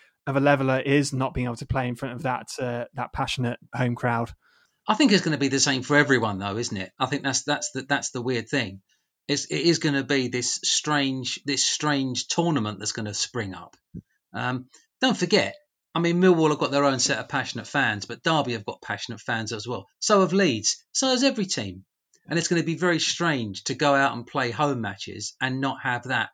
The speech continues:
Speaker 2: support behind you. I think the sad thing is, is that I don't think Rooney's ever played against Millwall before.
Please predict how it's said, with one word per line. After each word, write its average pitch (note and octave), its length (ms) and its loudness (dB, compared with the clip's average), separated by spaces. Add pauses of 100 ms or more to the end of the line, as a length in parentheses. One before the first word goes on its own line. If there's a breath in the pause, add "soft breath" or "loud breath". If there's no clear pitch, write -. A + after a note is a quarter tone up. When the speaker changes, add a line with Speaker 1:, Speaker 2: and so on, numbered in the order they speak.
(220)
Speaker 2:
support A#2+ 440 -4
behind A#2+ 460 -4
you. F#2 220 -12 (580 soft breath)
I D3+ 80 0
think F3+ 180 -2
the D#3+ 80 0
sad F3 320 2
thing D3 200 -2
is, G#2+ 340 -2
is B2+ 160 -4
that C#3 200 -2 (340)
I D#3+ 100 2
don't E3 260 4
think C#3 220 -2
Rooney's C#3+ 340 2
ever B2+ 140 -2
played C3+ 260 0
against A2+ 300 -4
Millwall G2+ 340 -6
before. G2+ 420 -14